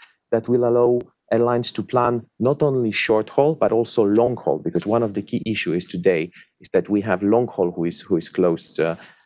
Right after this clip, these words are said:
uh, and, and for me, you know, lo-, lo-, lo-, long haul is, is, um, uh,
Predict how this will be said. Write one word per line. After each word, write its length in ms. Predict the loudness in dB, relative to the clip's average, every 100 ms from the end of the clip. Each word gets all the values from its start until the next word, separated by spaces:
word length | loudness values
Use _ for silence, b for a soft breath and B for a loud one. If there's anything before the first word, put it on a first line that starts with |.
| 0
uh, 140 | 0 2
and, 200 | 0 2
and 200 | 0 0
for 120 | 0
me, 180 | 0 0
you 120 | 0
know, 120 | 0
lo-, 220 | 0 -2
lo-, 180 | 0 -2
lo-, 160 | 0 0
long 240 | 2 2 2
haul 200 | 0 0
is, 180 | 0 -2
is, 320 | -4 -2 0
um, 220 | 0 0 -8 _ _ _ _ -4
uh, 100 | -4